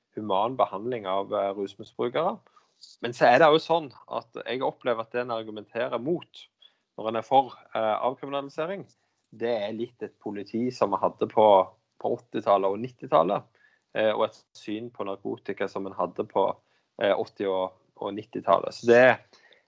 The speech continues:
er jo, eh, eh, ja, det er en debatt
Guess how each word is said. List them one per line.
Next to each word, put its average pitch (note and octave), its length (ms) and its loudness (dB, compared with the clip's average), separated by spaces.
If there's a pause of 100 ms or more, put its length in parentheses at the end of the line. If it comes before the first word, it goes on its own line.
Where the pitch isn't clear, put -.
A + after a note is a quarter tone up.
(120)
er G#2+ 240 4
jo, C3+ 300 2
eh, A2+ 260 0 (400)
eh, G#2+ 560 -12 (880)
ja, F#2+ 140 0 (200)
det C3 120 2
er C3+ 160 6
en D#3+ 100 -6
debatt C#3+ 320 0